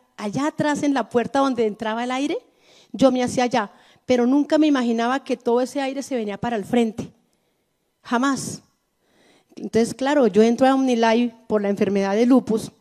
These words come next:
con sinusitis, con hemorroides, con asma, donde no podía estar en comunidad con nadie. Pues obviamente para mí eso, eso era el temor, la vergüenza, el pánico que yo sentía, el rechazo y a muchas cosas más.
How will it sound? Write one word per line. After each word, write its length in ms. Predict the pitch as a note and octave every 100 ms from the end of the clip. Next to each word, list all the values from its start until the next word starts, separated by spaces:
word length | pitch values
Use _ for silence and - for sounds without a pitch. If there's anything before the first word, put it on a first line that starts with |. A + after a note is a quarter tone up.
| _ _ _ - _ _
con 160 | A#3+
sinusitis, 800 | G#3 A3+ G3+ F#3+ B3 B3 B3 A#3+
con 180 | - A#3
hemorroides, 680 | G#3 F#3+ G3+ A#3 A3 A3 -
con 240 | G#3 G3+
asma, 380 | G#3+ G#3+ G3+ G3+ _ _ _ _ _
donde 340 | G#3 A3 G#3
no 120 | A3
podía 240 | A3+ B3 A#3+
estar 200 | A3+ A#3+
en 120 | A#3+
comunidad 500 | B3 A3 G#3 G3 G3
con 220 | A#3 A#3
nadie. 400 | A3+ G#3+ G#3+ A3 - _ _ _ _ _
Pues 140 | G#3
obviamente 500 | G#3 A3 A#3+ A#3 A#3
para 200 | A3+ A3
mí 140 | G#3 G3+
eso, 180 | - A3
eso 240 | G#3 A3+
era 120 | A3+
el 160 | A#3+ A#3
temor, 560 | G#3+ G3+ B3 C#4 C4+
la 240 | A#3 A3+ G#3+
vergüenza, 720 | G#3 F#3 B3 D#4 C#4+ B3+ G#3+
el 120 | G3
pánico 420 | - C#4+ E4 D4
que 100 | C#4
yo 100 | A3+
sentía, 400 | A3 C4 B3+ B3+
el 80 | B3+
rechazo 640 | A3+ G3 A3+ A#3 C#4 D#4+ _ _ _ _
y 100 | A3
a 60 | A3+
muchas 280 | A3 B3+
cosas 280 | - G#3+ G3
más. 320 | B3+ F#4 -